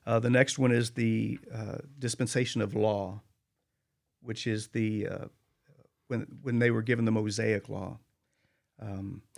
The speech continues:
so now they are identified as a nation.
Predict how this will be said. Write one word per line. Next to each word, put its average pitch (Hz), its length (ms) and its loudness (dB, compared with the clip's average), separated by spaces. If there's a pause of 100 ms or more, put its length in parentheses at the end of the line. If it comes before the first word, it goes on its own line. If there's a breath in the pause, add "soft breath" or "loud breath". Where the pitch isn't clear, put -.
(180 loud breath)
so - 160 2
now 131 240 12
they 139 180 12
are 131 80 10
identified 123 680 6
as 110 220 2
a 110 60 0
nation. 110 580 0